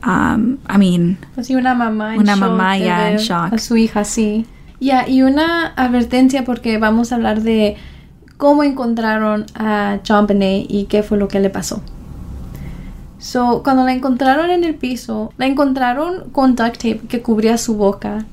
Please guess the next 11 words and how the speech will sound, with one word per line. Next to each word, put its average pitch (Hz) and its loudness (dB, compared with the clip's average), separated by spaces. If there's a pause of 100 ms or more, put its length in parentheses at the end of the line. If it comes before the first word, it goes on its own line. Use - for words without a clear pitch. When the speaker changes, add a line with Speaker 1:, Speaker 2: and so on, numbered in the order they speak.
Speaker 2:
Sus 262 -2
muñecas 262 2
y 254 0
su 233 -2
cuello 233 0
estaban 226 0
envueltas 226 2 (240)
con 220 2
un 226 2
cordón 208 2
blanco. 196 -4